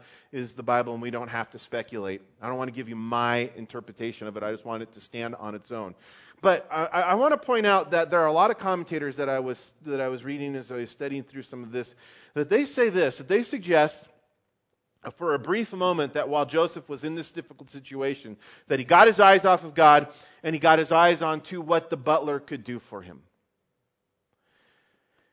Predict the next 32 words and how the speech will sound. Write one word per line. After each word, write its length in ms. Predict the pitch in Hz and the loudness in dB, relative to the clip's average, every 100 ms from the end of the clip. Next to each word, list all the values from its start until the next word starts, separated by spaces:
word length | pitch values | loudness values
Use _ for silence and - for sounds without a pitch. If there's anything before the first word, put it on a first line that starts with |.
| - | -4
And 140 | 175 | -2
in 80 | 180 | 0
doing 240 | 214 262 247 | 2 0 2
so, 180 | 208 | 2
Joseph 480 | 170 196 208 214 226 | 2 4 4 4 0
for 300 | - 202 185 | -2 -2 0
a 80 | 170 | 0
moment 440 | 180 202 202 190 | 2 2 2 0
had 160 | 170 165 | -2 -2
transferred 600 | - 196 196 - 196 175 | -2 0 0 -2 -4 -2
his 180 | 165 143 | -2 -6
trust 400 | - 208 226 - | -2 2 2 0
from 220 | 208 180 | -6 0
God 460 | 165 180 165 151 - | 6 8 8 6 -2
to 100 | 160 | -4
what 260 | 170 151 | -2 -2
man 460 | 165 180 190 214 208 | -4 0 2 2 0
might 280 | 190 185 147 | 0 -2 -2
be 120 | 170 | -4
able 180 | 165 165 | -4 -8
to 140 | 156 | -12
do. 300 | 139 180 170 | -4 0 0
And 120 | 160 | -2
this 180 | 190 196 | -4 -6
is 140 | 220 | -8
why 200 | 170 180 | -2 0
Joseph, 460 | 147 185 190 190 175 | 0 -2 -4 -6 -8
they 120 | 180 | -8
say 240 | 151 180 165 | -8 -6 -6
in 100 | 147 | -6
verse 240 | 175 151 | -8 -8
fourteen, 540 | 165 160 160 170 151 | -6 -6 -6 -6 -6